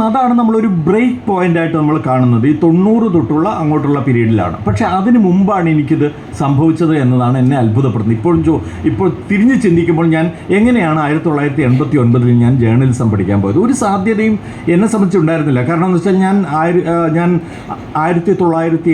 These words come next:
എൺപത്തിനാലിൽ രാവണീശ്വരം ഗവൺമെന്റ്, ആ, സ്കൂൾ, ഹൈസ്കൂളിൽ നിന്ന്, അന്ന് ഹയർ സെക്കൻഡറി പോലും ആയിട്ടില്ല, ഹൈസ്കൂളിൽ നിന്ന് കൊ-, ആ, ആ നാട്ടിലെ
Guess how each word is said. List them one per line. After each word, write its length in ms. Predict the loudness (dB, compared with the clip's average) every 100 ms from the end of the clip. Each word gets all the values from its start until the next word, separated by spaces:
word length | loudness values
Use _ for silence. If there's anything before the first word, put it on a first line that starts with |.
| 0
എൺപത്തിനാലിൽ 720 | 0 0 0 0 2 0 0 -6 -10 -2 0
രാവണീശ്വരം 680 | 0 0 0 0 0 0 0 0
ഗവൺമെന്റ്, 600 | -2 0 0 2 2 0 -2 -6 -16 -16 -16 -8 -6
ആ, 20 | -4 -4 -8 -10 -14 -6
സ്കൂൾ, 300 | 0 2 2 0
ഹൈസ്കൂളിൽ 560 | -2 -2 0 2 4 2
നിന്ന്, 180 | 2 0 -6 -8 -2
അന്ന് 120 | 0
ഹയർ 220 | 0 -2 -2
സെക്കൻഡറി 320 | -2 2 2
പോലും 320 | 4 2 2 0
ആയിട്ടില്ല, 340 | 0 0 0 -2 -10 -8 -2
ഹൈസ്കൂളിൽ 520 | -2 0 0 2 2
നിന്ന് 180 | 2 0 -4 -12 -8 -6
കൊ-, 160 | -4 -4 -4
ആ, 60 | -4 -4 -2
ആ 20 | 0 0
നാട്ടിലെ 400 | 0 0 0